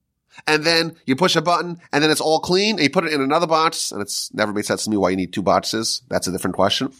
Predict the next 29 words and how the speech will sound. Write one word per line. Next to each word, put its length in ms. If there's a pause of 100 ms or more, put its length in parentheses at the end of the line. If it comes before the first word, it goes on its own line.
(120)
You 80
put 120
it 40
in 60
another 220
box, 360
and 100
it 80
gets 240
dry. 500 (840)
And 100
if 60
you 80
wanna 380 (360)
travel 420
to 120
Israel, 400
you 100
don't 120
need 80
to 80
take 180
a 80
caravan 500
for 100
three 220
months 640 (420)
and 260
risk 440